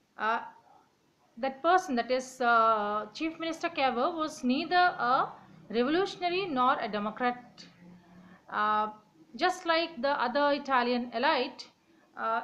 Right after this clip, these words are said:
he also spoke, uh, French much better than Italian. So this shows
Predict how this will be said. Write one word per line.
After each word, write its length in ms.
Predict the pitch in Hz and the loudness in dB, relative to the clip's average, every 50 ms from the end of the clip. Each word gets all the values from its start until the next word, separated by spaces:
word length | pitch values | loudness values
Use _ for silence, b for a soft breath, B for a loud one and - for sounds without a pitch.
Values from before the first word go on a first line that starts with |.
| - - | -6 -12
he 340 | 240 - - 339 359 381 | -16 -8 -2 0 2 2
also 500 | 392 381 381 359 370 - - 370 370 370 | 2 2 0 -2 -4 -6 -4 0 0 0
spoke, 920 | 370 370 - - _ - 302 294 294 311 330 349 - - - - - - - - b b b b b b b b - | 0 -2 -8 -16 _ -4 0 0 2 2 0 -2 -2 -8 -14 -14 -14 -14 -16 -20 b b b b b b b b -8
uh, 140 | - 214 214 | -6 -6 -6
French 640 | - - - 381 392 359 320 370 370 - - - - - - | -6 -4 0 2 4 4 2 0 -6 -10 -12 -16 -14 -6 0
much 340 | 285 403 392 - - 269 247 | 0 0 0 0 -8 -6 -6
better 220 | 294 247 320 311 | -4 -4 -4 0
than 280 | 277 277 269 269 330 453 - - - _ _ _ _ _ _ _ _ - | 2 2 2 2 0 -4 -10 -16 -20 _ _ _ _ _ _ _ _ -14
Italian. 500 | 359 - - 381 359 277 208 185 175 170 - - - | -10 -2 2 2 2 2 2 -2 -6 -8 -10 -16 -18
So 220 | - - 330 240 214 - - _ _ _ _ | -10 -8 -8 -8 -8 -16 -20 _ _ _ _
this 180 | - 285 381 370 | -4 -2 -2 -2
shows 500 | 370 - 370 359 269 240 330 349 - | -2 -4 0 0 2 2 2 -2 -4